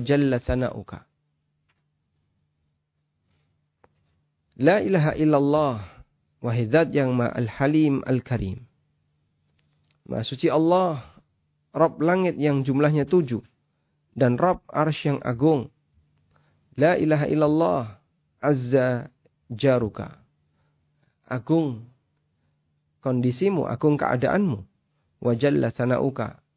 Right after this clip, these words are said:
dan mulia seluruh pujian untukmu. Sehingga isinya adalah pujian untuk Allah Subhanahu wa taala.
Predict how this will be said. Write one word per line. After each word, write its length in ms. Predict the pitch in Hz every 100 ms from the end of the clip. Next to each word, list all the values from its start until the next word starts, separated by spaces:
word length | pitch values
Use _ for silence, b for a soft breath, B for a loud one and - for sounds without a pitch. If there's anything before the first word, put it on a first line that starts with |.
| _
dan 560 | 123 113 113 110 113 - _ _
mulia 560 | 139 185 190 143 107 - _ _ _
seluruh 400 | - 135 139 135
pujian 400 | 139 120 143 131
untukmu. 480 | 113 107 - 104 - _ _ _ _ _ _ _ _ _ _ _ _ _ _ _ _ _ _ _ _ -
Sehingga 320 | 123 127 160
isinya 320 | 170 180 -
adalah 240 | 135 139
pujian 320 | 156 160 156 170
untuk 240 | 156 156
Allah 240 | 156 139
Subhanahu 400 | - 131 - 104
wa 80 | 98
taala. 320 | 98 - -